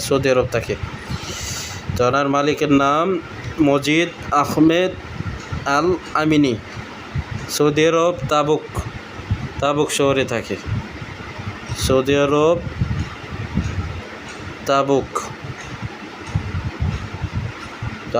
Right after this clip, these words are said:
আসাদ মিদ্রা, বাবা ইব্রাহিম মিদ্রা, আর মালিকের নাম মাজিদ আহমেদ আল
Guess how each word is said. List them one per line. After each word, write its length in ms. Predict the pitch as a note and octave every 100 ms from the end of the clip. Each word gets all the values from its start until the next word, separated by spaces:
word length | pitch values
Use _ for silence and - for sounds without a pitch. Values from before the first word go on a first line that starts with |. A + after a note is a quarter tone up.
| B2+
আসাদ 260 | C3 D#3 D3
মিদ্রা, 360 | D3+ D3 D3+ D3+ D3 C#3+
বাবা 240 | C3+ C3+ C#3 B2+
ইব্রাহিম 340 | C3+ C3+ C3+ C3+
মিদ্রা, 300 | C3 A#2 A2 - - - - - - - - - - A2+
আর 100 | A#2 A#2
মালিকের 400 | B2+ C3+ C#3 C#3 C#3
নাম 180 | D3 E3+ E3+
মাজিদ 280 | C#3+ C#3+ D3+ D3+
আহমেদ 420 | C3+ C#3+ D#3 E3 E3 -
আল 120 | C3+